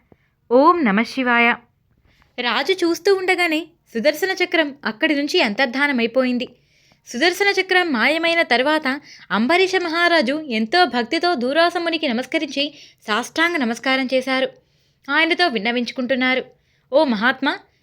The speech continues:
నేను పాపాత్ముడిని. నిరంతరము కూడా సంసార సాగరంలో పడి కష్టాల బారిన పడ్డాను. దయచేసి నా ఇంటికి వచ్చి భోజనం చేసి నన్ను ఉద్ధరించండి స్వామి.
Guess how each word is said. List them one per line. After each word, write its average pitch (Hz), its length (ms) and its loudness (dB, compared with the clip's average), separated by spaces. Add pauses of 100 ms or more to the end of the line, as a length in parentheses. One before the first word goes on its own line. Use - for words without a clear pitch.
(140)
నేను 330 360 2
పాపాత్ముడిని. 269 840 -2 (340)
నిరంతరము 339 640 2
కూడా 330 400 0 (160)
సంసార 277 420 0
సాగరంలో 311 520 2
పడి 311 400 0
కష్టాల 277 420 0
బారిన 285 320 0
పడ్డాను. 240 460 -2 (520)
దయచేసి 339 500 2
నా 302 180 2
ఇంటికి 285 320 2
వచ్చి 311 420 0
భోజనం 254 420 0
చేసి 330 260 -2
నన్ను 311 220 -2
ఉద్ధరించండి 269 640 -2
స్వామి. 247 400 -4